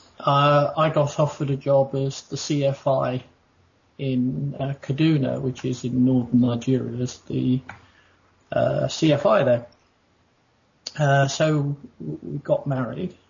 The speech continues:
and I got my written exams out of the way, got issued a C A A commercial license,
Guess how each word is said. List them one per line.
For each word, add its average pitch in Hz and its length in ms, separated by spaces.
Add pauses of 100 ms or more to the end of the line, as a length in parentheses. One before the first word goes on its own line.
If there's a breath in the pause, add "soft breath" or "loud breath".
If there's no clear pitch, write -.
(200)
and 131 200
I 135 100
got 139 240
my 127 120
written 127 320
exams 117 420
out 107 160
of - 60
the - 140
way, 156 280
got - 260
issued 143 400
a 131 240 (540 soft breath)
C 139 260
A 127 280
A 127 100
commercial 131 580
license, 120 800